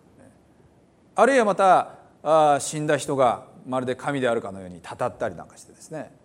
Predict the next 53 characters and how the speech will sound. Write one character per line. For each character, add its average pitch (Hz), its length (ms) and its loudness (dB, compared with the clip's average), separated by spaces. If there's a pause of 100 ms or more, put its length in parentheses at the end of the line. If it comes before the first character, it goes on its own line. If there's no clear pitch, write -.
(280)
ま 190 80 -4
あ、 - 20 -4
自 180 140 -4
分 233 240 -2
も 196 140 2
あ 190 60 8
わ 208 140 6
よ 175 120 0
く 127 100 -10
ば 113 320 0
神 127 240 -8
に 104 80 -8
な 95 100 -8
り 92 80 -10
た 101 100 -12
い 90 60 -12
と - 40 -18
言 87 80 -18
っ - 20 -20
て、 139 420 -4 (380)
え 123 80 -2
ー、 127 40 -4
昔 143 320 -2
は 135 400 4
棺 143 180 -2
桶 131 200 -4
の 113 60 -6
中 110 200 -6
に 101 100 -10
入 101 60 -6
れ 104 100 -8
た 101 120 -18
時、 98 220 -14
入 113 140 -14
れ 117 100 -6
る 110 80 -8
時 95 180 -12
に 92 100 -14
髪 139 260 -8
を 101 40 -6
剃 120 140 -6
っ - 20 -4
て - 140 -18
で - 80 -20
す - 80 -20
ね、 220 180 -14 (560)
え 98 160 -16 (500)
ー、 104 120 -12
あ、 110 80 -14
今 208 200 2
で 117 80 -6
も 95 120 -10
ね、 165 200 -8